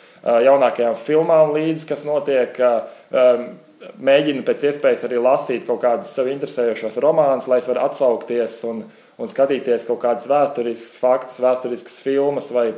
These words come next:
vai skatīties, ko citi kolēģi dara, no viņiem painteresēties, kas ir tas aktuālākais, un, un, un, un, protams, ka internetā, ja tev,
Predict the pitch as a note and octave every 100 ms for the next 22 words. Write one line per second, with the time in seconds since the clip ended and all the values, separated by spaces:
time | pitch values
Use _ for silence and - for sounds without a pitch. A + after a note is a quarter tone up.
0 | - - - B2 A#2+ - C#3+ B2 A2 A#2
1 | - C#3+ D#3 C#3 C#3+ C#3 B2 A#2 C3+ C3
2 | A#2+ C3+ C3+ A2 C#3 C3+ - B2+ B2 A2+
3 | C3 B2+ B2+ - C3 C#3 C#3 B2 A#2+ A2+
4 | A#2 A2+ A2 - A#2 A#2 A2+ A2+ - -
5 | - B2 B2 B2 A#2+ A#2+ A#2 C3+ C3+ A2+
6 | C3 C#3+ C3+ B2 A#2+ B2 A#2 A2 A#2+ A#2